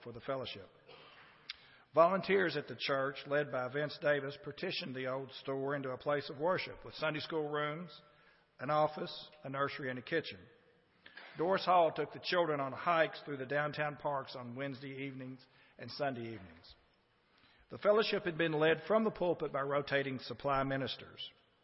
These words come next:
Doctor David Nelson, who had recently retired from First Baptist Church in Owensboro, was called to lead the church on a regular but interim basis. Doctor Nelson referred to himself as our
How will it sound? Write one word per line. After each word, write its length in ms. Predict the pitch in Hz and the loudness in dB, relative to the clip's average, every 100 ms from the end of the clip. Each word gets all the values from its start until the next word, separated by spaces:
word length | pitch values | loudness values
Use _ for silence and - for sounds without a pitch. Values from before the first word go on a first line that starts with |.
| _ _ _ _ _ - | _ _ _ _ _ 8
Doctor 300 | 160 156 139 | 8 8 4
David 280 | 156 147 139 | 4 4 2
Nelson, 380 | 156 180 180 151 | 4 4 4 -2
who 120 | 143 | -2
had 100 | 139 | -2
recently 360 | 156 208 165 | -2 -4 -6
retired 400 | 147 131 147 151 | -10 -2 2 2
from 140 | 135 117 | 0 -6
First 240 | 147 143 | -4 -4
Baptist 460 | - 135 131 117 - | 0 -2 -2 -8 -8
Church 300 | 147 147 - | -4 -4 -4
in 60 | 127 | -4
Owensboro, 460 | 151 131 131 131 | -2 -4 -6 -6
was 140 | 127 - | -8 -2
called 260 | 175 165 151 | 4 4 4
to 100 | 139 | 0
lead 180 | 156 147 | -2 -2
the 80 | 135 | -2
church 340 | 147 147 147 - - - - - - - | 4 4 4 -4 -14 -20 -20 -20 -20 -2
on 100 | 139 | 0
a 80 | 131 | 2
regular 460 | 135 156 151 156 | 2 2 2 -4
but 160 | 135 135 | -4 -2
interim 360 | 139 139 131 123 | -2 0 -2 0
basis. 580 | 135 127 - 101 - - _ _ _ _ _ _ _ _ - - | 0 -2 -6 -12 -14 -16 _ _ _ _ _ _ _ _ -20 -2
Doctor 320 | 139 160 123 | 4 4 4
Nelson 400 | 127 151 165 143 | 4 6 4 2
referred 360 | 120 107 156 156 | -4 0 6 6
to 100 | 127 | 6
himself 480 | 131 127 131 131 131 - | 0 -2 -2 0 -2 -2
as 160 | 127 | -2
our 160 | 127 | 0